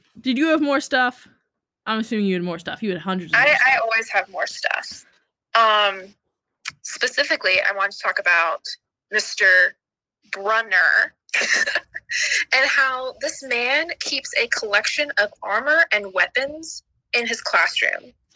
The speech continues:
Speaker 2: A classroom within a school that we've already been told teaches, quote, "troubled kids."
Speaker 1: Yeah, no,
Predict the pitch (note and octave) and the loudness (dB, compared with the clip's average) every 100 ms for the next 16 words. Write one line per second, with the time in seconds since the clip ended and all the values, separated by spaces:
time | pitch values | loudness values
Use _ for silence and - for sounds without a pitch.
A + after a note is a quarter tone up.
0 | _ - - - D4+ E4 - F4+ F4+ D#4 | _ -6 -4 2 4 4 4 0 2 0
1 | D4+ D4+ D4 - D#4+ C4 - - C4+ - | 2 2 0 -2 -2 0 -4 -2 -2 2
2 | D4 F4 D#4+ - C4+ G#3 - A#3+ B3 - | 2 4 0 0 -2 -2 -4 -6 -6 -6
3 | - A3+ - - _ _ - - - B3+ | -2 -2 -4 -10 _ _ -12 -4 -2 -2
4 | A#3+ A#3+ A#3+ - _ - - - - - | -2 -4 -6 -10 _ -12 -4 0 0 -2
5 | - - - - - G#3 G3+ F#3+ F#3 F3 | -12 -14 -10 -10 -8 -2 2 2 2 0
6 | A2+ | -2